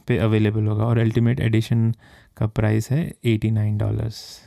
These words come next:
अ, so basically FIFA, ई ए is charging more to give you, you know, the next gen upgrade।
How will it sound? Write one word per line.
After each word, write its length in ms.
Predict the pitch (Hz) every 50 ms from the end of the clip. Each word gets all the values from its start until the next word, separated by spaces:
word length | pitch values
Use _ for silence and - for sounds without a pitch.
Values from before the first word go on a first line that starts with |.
| _ _ _ _ _ _ _ _ _ _ _ _ _ _ _ _ _ -
अ, 300 | 117 110 107 107 107 110
so 540 | 110 - - - 117 117 117 117 117 117 113 _ - - _ _ _ - _ _ _ _ _ _ -
basically 580 | 127 117 113 117 113 123 120 120 120 120 120 120 120 -
FIFA, 640 | - - - 117 113 - - 113 113 113 113 110 - -
ई 120 | 123 123
ए 200 | 127 123 123 123
is 60 | 120
charging 440 | - - 110 110 110 117 117 113 113
more 220 | 117 120 110 107 110 - _ _ _ _ _ _ _ _ - 113
to 80 | 113 107 107 110
give 200 | 113 113 110 117
you, 380 | 110 110 110 113 110 110 110 107 _ _ _ _ _ _ _ _ _ _ _ -
you 80 | 135 117
know, 140 | 113 110
the 60 | 113 110
next 420 | 107 107 110 - - - - -
gen 280 | 113 107 107 107 117 -
upgrade। 440 | 107 101 101 98 110 101 98 95